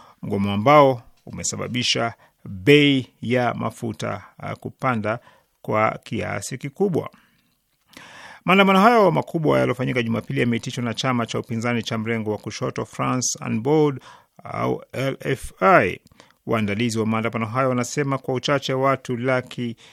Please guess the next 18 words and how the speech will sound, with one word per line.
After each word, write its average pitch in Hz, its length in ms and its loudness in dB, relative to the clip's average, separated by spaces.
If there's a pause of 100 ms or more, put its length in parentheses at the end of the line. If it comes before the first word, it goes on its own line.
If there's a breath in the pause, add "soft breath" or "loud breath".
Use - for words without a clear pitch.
(320 soft breath)
arobaini 131 420 0
elfu 139 320 -2
walihudhuria 175 520 2
maandamano 160 580 0 (320)
hayo 139 400 2 (140)
hiyo 139 200 -2
jana 135 340 2
ya 123 140 -2
kushinikiza 127 600 -4
serikali 120 540 -2
ya 117 80 0
Rais 117 260 -2
Emmanuel 113 360 -4
Macron. 117 520 -4 (640 soft breath)
Maafisa 113 360 -4
wa 123 40 2
polisi 131 580 -2 (460)
walikabiliana 135 1160 2